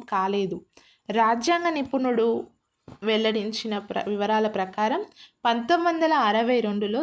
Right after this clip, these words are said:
చైనాతో ఉద్రిక్తల సమయంలో సభను రహస్యంగా సమావేశపరచాలని కొంతమంది ప్రతిపక్ష సభ్యులు కోరారు. అయితే అప్పటి ప్రధాని నెహ్రూ అంగీకరించలేదు.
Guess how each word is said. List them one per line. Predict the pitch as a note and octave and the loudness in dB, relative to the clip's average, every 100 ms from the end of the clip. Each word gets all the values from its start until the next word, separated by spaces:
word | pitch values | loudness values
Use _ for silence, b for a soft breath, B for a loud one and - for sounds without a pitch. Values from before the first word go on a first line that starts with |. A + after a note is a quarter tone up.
| D#4+ | -4
చైనాతో | C4+ G#3+ A#3 C#4+ C#4 C#4 C4 | -4 -2 0 -2 -2 0 0
ఉద్రిక్తల | G#3 A3+ A3+ - A#3 | -2 -6 -8 -6 -4
సమయంలో | A#3 G#3 G3 G3+ G3+ G3 G3+ G#3+ B B - | -2 -2 -2 -2 -2 -2 -4 -6 B B -2
సభను | B3+ G#3+ C4+ D#4 | 2 2 2 2
రహస్యంగా | B3+ A#3 A#3+ - C4 C4 C4 | 2 0 -6 -2 -2 2 0
సమావేశపరచాలని | C4+ A#3 G3+ G#3+ A3+ A3+ A3+ G#3 G3 G3+ G#3 G#3 A3+ F#4 B B _ | 0 -2 -2 -2 -2 -2 -4 -4 -6 -4 -2 -2 -4 -8 B B _
కొంతమంది | C#4+ C#4+ D4 C4 B3 C4 C4 | -2 0 2 2 0 0 -4
ప్రతిపక్ష | - B3 A3 - C4+ - | 0 -2 0 0 0 -2
సభ్యులు | C4+ A#3+ G3 A3+ | 0 0 0 -2
కోరారు. | B3+ A3+ G#3 G3+ F#3 F#3 - _ _ - | -2 -2 0 0 -2 -6 -12 _ _ -2
అయితే | A3 A#3+ B3+ D#4 - | -2 0 0 0 0
అప్పటి | G#3+ - A#3+ | 0 0 0
ప్రధాని | B3 A#3 G#3+ B3+ D4 | 0 0 4 2 2
నెహ్రూ | C4 A3 G#3+ C4 C#4+ | 0 -2 -2 -2 0
అంగీకరించలేదు. | G#3+ G#3+ B3+ B3+ B3 A3+ A3 G#3+ F#3+ F#3+ | 0 0 -2 -2 -2 -2 -6 -4 -4 -4